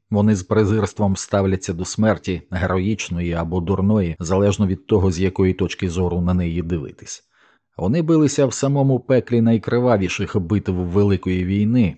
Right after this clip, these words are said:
і як британський офіцер я почувався дуже вдячним за те, що вони на нашому боці.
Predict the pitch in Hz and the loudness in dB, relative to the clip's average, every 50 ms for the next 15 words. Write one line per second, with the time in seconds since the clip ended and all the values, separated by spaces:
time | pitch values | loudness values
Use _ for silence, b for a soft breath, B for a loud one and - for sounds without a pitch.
0 | _ - 104 104 101 101 101 92 95 85 110 107 98 - 110 101 95 - - 101 | _ -6 -2 0 0 0 0 -2 -2 0 0 0 0 0 0 0 0 -2 -2 -2
1 | 95 90 87 - 95 - - - 110 107 98 98 98 98 87 - 95 - - 101 | -2 -2 0 -2 -4 -4 -2 0 2 2 2 2 2 0 0 -2 -4 -4 -2 0
2 | 92 98 98 - - 101 90 85 90 110 113 98 104 107 104 104 85 87 82 76 | 0 0 0 0 -2 -4 -4 -2 -2 -2 -2 0 -2 -2 -2 -2 -4 -4 -4 -4
3 | - - - 78 69 71 80 78 85 80 - - 98 123 120 - - - 92 82 | -6 -8 -8 -8 -8 -8 -6 -6 -6 -6 -4 -4 -2 -2 -2 -4 -6 -6 -6 -4
4 | 78 85 82 80 82 82 80 - 95 101 92 90 85 78 - - - 80 73 78 | -4 -2 -4 -2 -4 -4 -4 -4 -2 -2 0 0 -2 -4 -6 -8 -8 -10 -10 -10
5 | 78 73 67 - - - - - - | -10 -12 -12 -14 -16 -16 -16 -18 -20